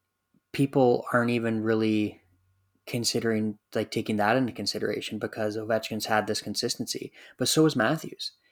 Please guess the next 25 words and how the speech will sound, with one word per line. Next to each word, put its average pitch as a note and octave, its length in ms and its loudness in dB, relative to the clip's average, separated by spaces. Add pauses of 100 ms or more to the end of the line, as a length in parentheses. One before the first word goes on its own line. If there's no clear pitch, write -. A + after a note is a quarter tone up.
(160)
Even C3+ 320 6
with B2+ 200 4
his A#2+ 160 4
injuries, B2 460 0
he A#2+ 140 4
has A#2 140 4
been A#2+ 220 0
consistent - 720 -2
his A#2 220 -4
entire A2+ 420 2
career. B2 480 -2 (340)
Even B2 340 4
when A#2 180 0
people A2+ 400 2
are - 100 -2
think-, B2 340 -4
are A2+ 140 4
thinking A#2 320 -4
he's G2 100 -6
playing G#2 300 -4
like F#2 160 -6
garbage A2 380 -2
or - 80 -4
playing G2+ 300 -6
bad, A#2 380 0